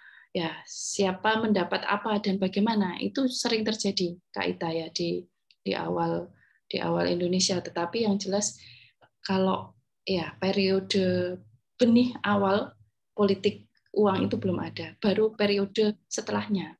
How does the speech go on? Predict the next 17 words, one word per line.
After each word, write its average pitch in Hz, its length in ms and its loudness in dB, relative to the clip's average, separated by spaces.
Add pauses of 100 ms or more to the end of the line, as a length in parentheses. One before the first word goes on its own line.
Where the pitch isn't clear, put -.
(140)
ya, 170 320 -6 (240)
periode 190 320 0
setelahnya - 560 -2
itu 233 320 -4 (160)
memang 226 480 2 (240)
ya, 160 320 -8 (320)
kalau 185 240 0
kita 208 160 -2
sebut 202 320 -2
K 202 160 -2
K - 60 -10 (180)
N 220 240 -2
begitu 240 400 -2 (240)
sudah - 320 0
mulai 226 320 2
muncul. 214 400 4
<laughs> 208 400 0